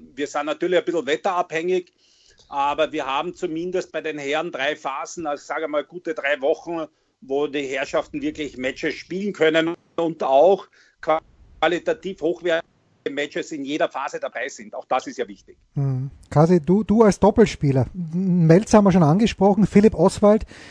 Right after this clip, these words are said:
Speaker 2: wird dabei sein und Tristan Samuel Weisborn,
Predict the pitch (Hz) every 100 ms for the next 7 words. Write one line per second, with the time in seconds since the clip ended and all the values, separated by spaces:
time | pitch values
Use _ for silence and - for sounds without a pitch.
0 | - 147 185 220 180 156 190 220 196 170
1 | 196 202 208 170 175 185 147 127 170 -
2 | 175 196